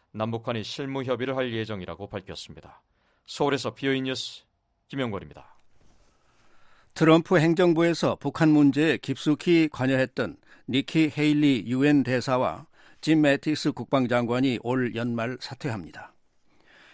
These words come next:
Speaker 2: 헤일리 대사는 유엔에서 대북 압박 작전을 주도했고 매티스 장관은 미한 동맹과 함께 대북 억제력을 강조하면서도 외교적 노력을 지원하는 역할을 했습니다. 이은경 기자가 두 인사의 주요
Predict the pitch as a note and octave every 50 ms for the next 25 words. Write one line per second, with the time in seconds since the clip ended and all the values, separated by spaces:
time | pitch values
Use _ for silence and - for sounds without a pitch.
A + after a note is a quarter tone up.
0 | _ _ - F3 E3 D#3+ E3+ E3+ D#3 D3+ D#3+ D#3+ D3 - F3 D3 G#2+ E2 E2+ -
1 | - A2+ B2+ C#3+ C#3 C#3 C3+ B2+ A#2 - D#3 A2+ E2 - - - - - - -
2 | C3 C#3 C3 C#3 C#3 - G3+ G#3+ - - D3+ C#3+ - - C#3+ C3 - C#3 C#3 C3
3 | B2 - - B2+ A#2+ A#2 A#2 A2+ - - F#2 C#2+ - _ _ _ _ _ _ -
4 | - A#2 A#2+ - - D3+ C3+ - - C#3 B2+ B2+ A#2+ C3 C#3 B2+ G2 - - _
5 | _ _ _ _ _ - A#2+ C3+ D3 C#3 D#3+ E3 D#3 - B2 C3+ C#3 C#3 C#3 C3+
6 | C#3 A#2 A#2+ A#2 - - G#2 G#2+ - - - - B2+ B2 A#2+ B2 A#2 - A#2+ A#2
7 | - - D#3 D3 D3 C#3 C#3 C3+ B2 A2+ A2+ A#2+ A2 C3 A#2 A#2 A2 G#2 G2+ -
8 | - B2+ A#2+ G#2 D#2 - _ - - - - - A#2+ B2+ B2+ B2+ B2+ D3 C#3+ E3+
9 | E3 D3 B2+ A#2 G#2+ G2+ G#2+ C3+ A2 F#2 - _ _ - - - - C3+ C3 C#3+
10 | C#3 B2 C3 C#3 C3+ B2+ B2+ A#2 - B2+ C3 C#3 B2+ A2+ - - F#2 D#2 - -
11 | - - - _ _ _ _ _ _ _ _ _ - - - - - - - -
12 | A#2 C3 D3+ E3+ F3 E3+ D3+ C#3 B2 G#2+ A#2+ - A2 G2+ - A2+ E2 - - -
13 | - C3 B2+ B2+ B2 A#2 A#2 A2 A#2+ A#2 A2+ B2+ C#3 C3+ - - - - B2+ B2
14 | A#2+ A2+